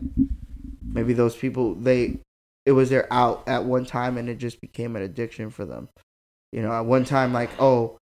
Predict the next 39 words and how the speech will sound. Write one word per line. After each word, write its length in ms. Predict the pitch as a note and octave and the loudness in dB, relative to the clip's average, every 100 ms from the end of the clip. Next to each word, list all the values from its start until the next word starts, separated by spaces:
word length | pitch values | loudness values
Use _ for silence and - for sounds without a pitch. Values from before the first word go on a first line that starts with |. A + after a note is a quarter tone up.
| _ | _
I 100 | B2 | -2
did 300 | B2 C#3 B2 | 2 4 4
this 300 | C3 B2 - | 4 2 -2
to 200 | - A#2 | -6 -4
numb 280 | A#2 B2 A#2+ | -2 -2 -2
the 80 | A#2 | -4
pain. 480 | - A#2+ A#2+ A2 F2+ | -4 -4 -4 -8 -6
I'm 140 | C3+ C#3+ | -4 -2
successful 540 | - - F3+ F#3 C#3+ | -4 2 4 4 -2
now, 360 | C3 B2+ B2+ B2 - - _ | 0 2 0 -2 -10 -20 _
but 100 | - | -2
now 160 | A#2+ B2+ | 4 4
I'm 60 | A2+ | 2
addicted 380 | A2+ B2+ - - | 0 0 -2 -10
to 100 | G2 | -8
this 140 | D#2 | -8
shit. 320 | - G#2 - _ _ _ | -8 -8 -10 _ _ _
Now 220 | C3 C#3+ | 0 0
it 60 | B2+ | 2
helps 320 | C3+ B2 - | 0 -2 -4
me 260 | C3 C3 B2 | -4 -2 -4
do 300 | A#2+ C3 B2+ | -2 0 0
what 160 | A#2+ | 0
I 100 | A2+ | 0
do. 340 | A2 A#2+ E2 G2 _ _ _ _ | 0 -2 -4 -8 _ _ _ _
You 80 | A#2 | 0
know, 60 | A2+ | 0
I'm 100 | B2 | -4
creative, 680 | - C#3+ C3+ B2 A#2+ - - - | -2 4 6 6 2 -8 -16 -14
you 100 | - | -2
know, 120 | C3 | 0
whatever 400 | B2+ C3+ C#3 C3 | 2 4 2 2
it 60 | C3 | 2
is, 240 | C3 B2+ B2 | 2 0 -2
help 220 | B2+ B2 | -4 -4
me, 100 | B2 | -6
maybe 380 | D#2 A2+ B2 B2 | -4 -2 -2 0
give 160 | B2+ | -2
'em 180 | B2 A#2 | -2 -4